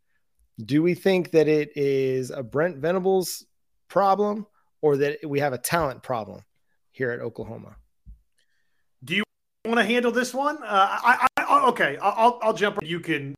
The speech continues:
Speaker 2: you can just kinda respond to it. But I think the scary thing that Oklahoma fans don't want to admit to themselves is that it might be a little bit of both, right? And I know that, look, it's, it's, I don't know.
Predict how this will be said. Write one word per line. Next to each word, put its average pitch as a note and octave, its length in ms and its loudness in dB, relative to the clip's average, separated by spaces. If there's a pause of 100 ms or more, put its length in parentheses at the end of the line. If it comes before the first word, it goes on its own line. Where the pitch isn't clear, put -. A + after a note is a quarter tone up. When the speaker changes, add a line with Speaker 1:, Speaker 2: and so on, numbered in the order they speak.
Speaker 2:
you E3 140 -4
can D#3+ 140 -4
just C#3 220 -12
kinda C#3+ 180 -6
respond C3+ 480 -8
to C#3+ 80 -4
it. - 80 -6 (280)
But A#2 200 -10 (800)
I F3+ 80 0
think B3+ 200 -4
the A#3 80 0
scary A3+ 360 0
thing G#3 300 -2
that D#3+ 300 -2 (160)
Oklahoma G3 500 0
fans D#3+ 320 -6
don't F#3 320 -2
want F#3+ 140 0
to E3+ 80 2
admit D#3+ 260 -2
to C3+ 220 -10 (320)
themselves B2+ 520 -6 (1300)
is F3 240 -2
that E3+ 180 6
it D3+ 100 2
might E3 200 2
be E3 100 2
a D#3+ 60 2
little D#3+ 140 -2
bit D3 120 0
of C3+ 80 -6
both, A2+ 220 -6 (640)
right? E3 380 4 (320)
And F3 320 0
I E3+ 120 0
know G3+ 280 6
that, D#3+ 380 2 (600)
look, G#3 360 0
it's, F3 360 -6
it's, E3+ 380 -6 (1300)
I F#3+ 120 0
don't E3 100 0
know. B2 180 -6